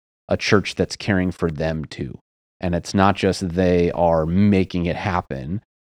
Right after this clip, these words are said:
uh, but that they're shouldering the load with other people, and that they feel cared for, needed, and known and loved, not just for what they're doing, but for who they are. Uh, and I think that extrapolates to every one of our campuses. I think on a, on a, a bigger la-,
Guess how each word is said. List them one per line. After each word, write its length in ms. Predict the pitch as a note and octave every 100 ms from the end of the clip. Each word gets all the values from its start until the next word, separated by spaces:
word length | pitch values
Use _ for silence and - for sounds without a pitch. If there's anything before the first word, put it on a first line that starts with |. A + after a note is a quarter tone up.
| _ -
uh, 200 | E2+ D2+
but 200 | F2+ E2+
that 160 | F2 -
they're 160 | F2
shouldering 460 | - G2+ G2 G#2 G2
the 80 | F#2
load 200 | F#2 G2+
with 140 | F#2+
other 160 | G2+ G2
people, 460 | - A#2 - -
and 100 | D2
that 140 | E2 -
they 180 | F2 G2 -
feel 340 | F#2+ F#2+ F#2 - _ _ _
cared 300 | - G#2+ A#2
for, 480 | - A2 A2 G#2+ -
needed, 480 | F#2+ G2 G2 F#2+ F2+
and 260 | G2 G2 G2+
known 260 | F#2+ F2 F2
and 240 | F2 F2+ F#2+
loved, 260 | E2+ E2+
not 160 | F#2 G#2+
just 160 | A2+ - _ _
for 140 | -
what 240 | F2+ F2+ -
they're 240 | F2 D2 - -
doing, 380 | G2 G#2+ C#2
but 160 | F2 - -
for 100 | D#2+
who 120 | G2+
they 140 | - -
are. 280 | D#2 - - - _ _ _
Uh, 200 | - D#2 -
and 120 | F#2+
I 80 | G2
think 280 | - B2 -
that 300 | G2+ G2+ - _
extrapolates 600 | - - G2 G2 F#2 -
to 100 | - -
every 240 | E2 G#2+
one 140 | A#2 C#3
of 80 | D3+
our 100 | C#3+
campuses. 400 | D3 C#3 C3+ F#2+
I 80 |
think 260 | E2 F#2+ F2
on 160 | D2+ E2+
a, 220 | D#2+ D2+ _
on 180 | E2 E2
a, 240 | D#2 D#2 -
a 180 | D#2+ F2
bigger 300 | G2 F#2+ F#2
la-, 260 | F2+ E2+